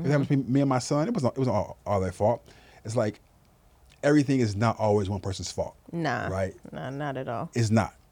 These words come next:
Speaker 2: It's not. Um, even though somebody can be the aggressor, but you have a choice.
Speaker 1: Mm-hmm.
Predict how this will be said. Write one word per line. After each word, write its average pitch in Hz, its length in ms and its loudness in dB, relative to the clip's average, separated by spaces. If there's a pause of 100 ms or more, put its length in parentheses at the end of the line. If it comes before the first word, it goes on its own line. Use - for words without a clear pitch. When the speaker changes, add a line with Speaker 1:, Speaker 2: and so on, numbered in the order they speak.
(260)
Speaker 2:
It's 98 140 -6
not. 87 260 -4 (420)
Um, 101 380 0 (180)
even 147 260 4
though 117 120 4
somebody 113 300 4
can 104 80 0
be 110 80 2
the 95 140 2
aggressor, 113 440 2
but 95 400 0 (160)
you 117 200 0
have 113 160 2
a 92 40 -6
choice. - 540 -6
Speaker 1:
Mm-hmm. 180 380 -4